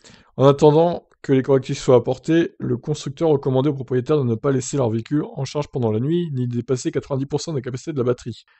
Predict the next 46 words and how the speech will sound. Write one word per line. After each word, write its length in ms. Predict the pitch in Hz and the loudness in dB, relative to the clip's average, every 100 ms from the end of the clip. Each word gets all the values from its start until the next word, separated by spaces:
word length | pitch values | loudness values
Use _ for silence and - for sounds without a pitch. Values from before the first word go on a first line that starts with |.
| - | -12
et 60 | 117 | -4
de 120 | 113 | -2
se 140 | 113 | -2
stationner 440 | 113 - 139 135 139 | -4 -4 -4 0 0
à 20 | |
l'extérieur, 480 | 127 - 123 110 - | 0 -2 -4 -4 -4
loin 180 | 117 120 | -4 -2
des 160 | 113 | 0
autres 240 | 139 - _ _ _ _ - | -2 -2 _ _ _ _ 0
véhicules 340 | 123 123 160 | 0 2 0
et 40 | |
bâtiments, 460 | 123 123 - 117 135 | 2 0 0 2 2
immédiatement 420 | 120 113 117 139 | 0 -2 -4 -6
après 180 | 123 123 | -6 -4
la 60 | 110 | -6
recharge. 320 | 110 - - _ _ - | -8 -12 -14 _ _ -4
Non 160 | 110 101 | -2 0
mais, 160 | 101 | -2
pff, 260 | - - - | -8 -14 -20
c'est 200 | - - | -20 -16
surréaliste 520 | - - 110 123 127 - | -12 -8 -4 -4 -6 -8
quand 100 | 113 | -8
même. 160 | 127 - _ _ _ _ _ 127 | -8 -14 _ _ _ _ _ 0
G 160 | 113 | 6
M 140 | 139 135 | 8 8
et 60 | |
L 120 | 123 | 4
G 180 | 113 147 | 4 4
assurent 380 | 139 123 - 139 | 4 2 0 2
avoir 160 | 120 117 | 4 2
mis 120 | 123 | 0
en 80 | 120 | 0
place 200 | 147 120 | -2 0
de 60 | |
nouveaux 180 | 117 131 | 0 -2
processus 440 | 139 131 135 - | -2 -6 -6 -8
de 80 | 139 | -10
fabrication 500 | 123 135 127 139 165 | -8 -6 -2 -2 0
et 20 | |
améliorer 320 | 139 127 131 143 | 0 2 2 2
les 60 | |
programmes 300 | - 139 139 | 0 0 0
de 40 | 127 | -2
contrôle 320 | 139 143 151 | -4 -2 -2
de 60 | |
qualité, 420 | 123 131 123 123 | 0 0 0 -4